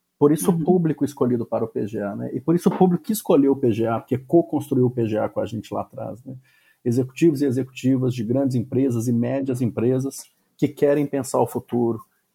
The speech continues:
Speaker 1: que estão envolvidos ou envolvidas com a formulação estratégica, com o pensamento dos seus negócios pra dez, vinte, trinta anos. Então, eu gosto de, de pensar no P G A, no melhor que essas duas escolas podem oferecer,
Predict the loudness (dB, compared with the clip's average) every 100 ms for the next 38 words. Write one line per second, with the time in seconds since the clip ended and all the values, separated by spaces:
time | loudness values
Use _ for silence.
0 | _ -10 -2 0 4 2 4 2 2 0
1 | 0 -2 -2 -4 -4 -2 -2 0 0 -2
2 | -2 -6 -4 -6 -4 0 0 0 -4 -8
3 | -8 -6 -6 -4 -2 -2 -6 _ _ _
4 | _ _ -6 4 4 6 2 2 0 -2
5 | -2 -2 -2 -2 -4 -4 -4 -6 -6 -6
6 | -4 -6 -4 -6 -8 -14 _ _ _ _
7 | _ -6 -2 0 2 0 2 2 2 -4
8 | 0 0 0 -4 -4 -6 -2 -2 0 -4
9 | 0 0 2 2 2 -2 _ _ _ 0
10 | 2 2 2 0 0 -2 0 2 2 0
11 | -4 -4 -4 -4 -4 -4 -2 -4 -4 -6
12 | -6 0 2 2 -2 -2 -2